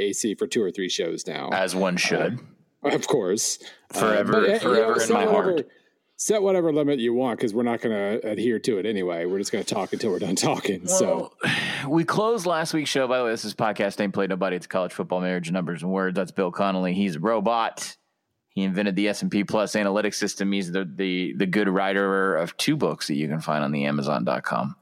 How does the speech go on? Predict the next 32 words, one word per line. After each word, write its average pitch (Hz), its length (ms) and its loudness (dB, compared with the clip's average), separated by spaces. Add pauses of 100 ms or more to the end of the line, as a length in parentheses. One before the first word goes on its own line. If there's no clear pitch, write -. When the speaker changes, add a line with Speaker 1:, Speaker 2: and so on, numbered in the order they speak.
(540)
Speaker 2:
Uh, 69 160 -2
my 85 160 0
name's 87 240 0
Stephen 82 260 0
Godfrey. 78 560 -2 (440)
Uh, 76 100 0
you 80 160 0
can 90 140 0
find 90 260 0
me 87 160 0
at 82 220 -2
thirty-eight 82 420 0
Godfrey. 78 580 -2 (500)
And, 78 540 -2
uh, 60 540 0 (560)
yeah, 73 320 0
I - 20 0
didn't 76 220 0
think 85 100 0
of 85 80 2
anything 82 240 2
funny 80 240 0
to 73 80 0
say 156 160 -2
about - 160 0
myself - 320 -2
this - 160 -2
week, 87 260 -2
um, 92 260 0
which 95 180 0
is, - 80 0
Speaker 1:
Oh. 170 160 -4